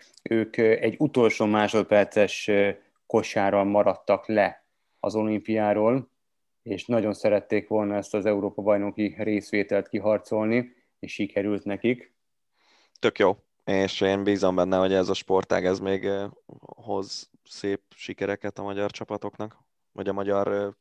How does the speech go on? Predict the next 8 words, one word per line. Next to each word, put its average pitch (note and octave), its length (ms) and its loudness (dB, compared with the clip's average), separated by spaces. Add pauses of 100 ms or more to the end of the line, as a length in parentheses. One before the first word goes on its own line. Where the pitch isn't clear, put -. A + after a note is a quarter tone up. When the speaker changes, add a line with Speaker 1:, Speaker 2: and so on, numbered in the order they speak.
(200)
Speaker 2:
közönségnek G2+ 760 -6 (340)
a - 40 -14
magyar F#2+ 280 -8
csapatok. G#2 460 -10 (2250)
Speaker 1:
Egy D3 160 2
kis - 200 -2
úszás, C#3+ 720 2
ö, A#2 240 4